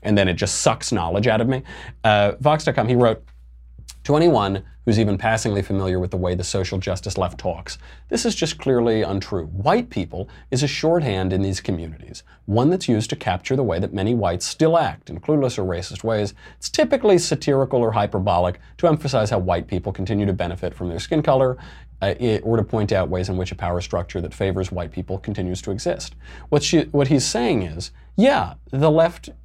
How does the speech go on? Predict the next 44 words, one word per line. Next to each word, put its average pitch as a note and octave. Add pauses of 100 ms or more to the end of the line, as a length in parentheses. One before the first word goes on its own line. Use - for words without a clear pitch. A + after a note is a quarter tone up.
(280)
uses E3
white, D3+
they C#3
hate G3
white F2
people. -
That's D3
right, -
they G#2
don't B2
like B2
white C3
people. - (180)
And C#3+
what A2
makes D#3+
it -
different, G2
he G2+
writes, - (200)
what F#2
makes G#2
it G3
different F3+
from A2+
actual A2+
racism G#2+
is, G2
yes, G2+ (240)
the -
underlying D3
power G2+
structure F2
in F2+
American F2
society. F2+ (260)
It's -
okay B2
to -
say -
vicious G2
things G#2
about A2+
whites F2